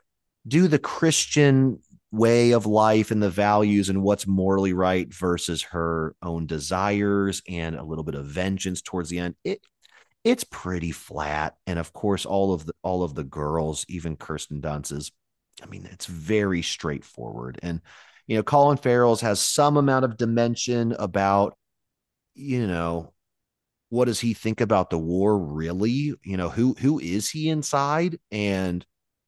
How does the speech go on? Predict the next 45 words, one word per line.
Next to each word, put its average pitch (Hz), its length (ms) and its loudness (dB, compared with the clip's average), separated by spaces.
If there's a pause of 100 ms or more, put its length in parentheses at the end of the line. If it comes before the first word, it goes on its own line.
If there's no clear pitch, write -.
(140)
and 78 300 -14 (220)
what 104 200 0
are 101 120 2
his 90 240 -2
motives 92 640 0
to 90 280 -4
tricking - 640 -6
some 95 220 -2
of 92 100 -2
these 92 240 -4
girls? 87 520 -4
Is 80 100 -6
it 82 120 -12
really 87 260 -4
just 90 300 -6
to 92 80 -6
live 90 320 -2
a 87 280 -4 (420)
happier 101 380 0
life, 90 400 0
or 87 120 0
does 85 200 -2
he 87 180 -10
actually 92 360 -4
wanna 92 220 -2
get 82 200 -8
his 82 160 -8
dick 90 360 -8
wet? 98 400 0
Like, 85 240 -4
what 101 300 2
are 131 120 4
his 110 200 0
motives 92 520 0
to 92 160 -6
all 98 200 0
of 90 80 -4
this 90 140 -6
kind 104 200 -6
of 90 80 -4
manipulation? 82 1040 -4 (500)
So 220 140 4
there's 262 240 4
some 135 440 2
depth, 143 360 4